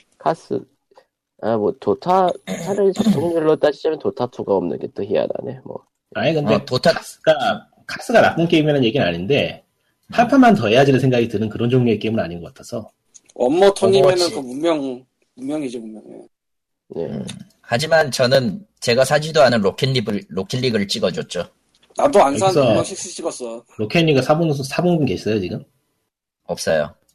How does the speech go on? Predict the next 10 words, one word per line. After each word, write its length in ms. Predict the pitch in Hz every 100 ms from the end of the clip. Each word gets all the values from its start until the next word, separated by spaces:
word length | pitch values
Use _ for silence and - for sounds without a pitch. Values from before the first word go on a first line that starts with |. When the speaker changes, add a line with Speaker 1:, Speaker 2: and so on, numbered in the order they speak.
| -
Speaker 3:
아마 240 | 85 104
없을걸? 420 | 85 - 90 - - - - - - -
Speaker 2:
저거라, 500 | - 104 117 123 113
뭐, 100 | 104
사봉이 380 | - 180 175 135
되겠는데 460 | - - 143 214
손이 240 | - 190 262
안 100 | 233
간단 280 | 233 202 170
말이야. 160 | -